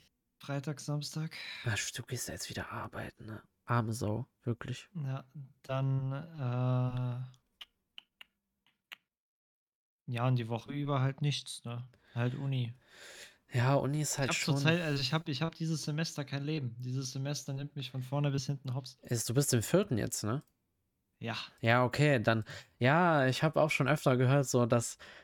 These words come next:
Speaker 2: das Unileben ist geil, bis du so viertes, fünftes Semester bist und dann so langsam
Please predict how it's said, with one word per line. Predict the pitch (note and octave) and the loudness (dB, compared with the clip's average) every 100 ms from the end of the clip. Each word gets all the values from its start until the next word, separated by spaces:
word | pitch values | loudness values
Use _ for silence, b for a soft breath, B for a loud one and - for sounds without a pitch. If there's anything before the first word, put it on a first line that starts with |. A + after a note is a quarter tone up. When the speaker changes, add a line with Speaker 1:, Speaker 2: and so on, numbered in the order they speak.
| _ | _
Speaker 2:
das | A#2+ - | 0 2
Unileben | D3+ E3 D#3 E3 D#3 | 4 4 6 4 2
ist | B2 - | -2 2
geil, | B2 D3 F#3 | 4 6 6
bis | D#3 - | 4 0
du | E3+ | 0
so | D3 | 0
viertes, | - E3 D#3+ - | 4 2 4 2
fünftes | D#3 D3 - C#3 | 2 0 -2 0
Semester | B2+ A#2+ C#3+ - E3+ | 2 2 2 2 4
bist | F#3+ G#3+ - | 4 2 0
und | B2+ | 2
dann | A#2+ A#2+ | 4 4
so | A#2+ | 4
langsam | A#2+ C#3+ D3+ C#3+ C#3 | 4 4 4 4 0